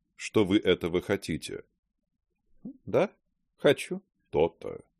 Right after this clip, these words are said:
Speaker 1: А то ведь нашему брату-холопу долго бездействовать нельзя. Нам бабушки не ворожат, как вам, чтобы прямо из нигилистов в сатрапы попадать.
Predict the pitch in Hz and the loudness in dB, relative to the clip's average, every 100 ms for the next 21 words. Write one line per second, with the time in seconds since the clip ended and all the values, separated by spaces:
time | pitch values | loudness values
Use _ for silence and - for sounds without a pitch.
0 | _ _ _ _ _ _ - - 190 202 | _ _ _ _ _ _ -10 0 2 2
1 | - 107 165 180 160 160 127 123 165 165 | 0 8 8 8 6 6 8 12 12 10
2 | 156 - 123 120 151 131 117 117 131 113 | 6 10 12 12 10 8 6 8 8 6
3 | 107 101 87 87 117 98 98 95 92 - | 4 4 6 6 6 4 0 2 2 0
4 | 87 87 85 78 87 104 82 65 - _ | -2 0 0 2 8 8 8 0 -16 _
5 | _ _ _ - 104 170 92 71 67 67 | _ _ _ 0 4 4 2 -2 -2 -10
6 | - 69 67 67 69 65 73 127 160 - | -14 -12 -10 -6 -4 -4 2 2 2 -2
7 | 143 - 117 139 123 - 123 117 - _ | -8 -2 0 0 -2 -4 -2 -2 -2 _
8 | _ - 113 117 110 107 95 110 101 110 | _ 8 12 12 12 6 4 4 4 4
9 | 104 92 - 98 - 98 - 92 85 85 | 4 2 2 0 2 0 4 4 4 2
10 | - 85 85 82 82 82 - | -2 0 2 4 4 4 -4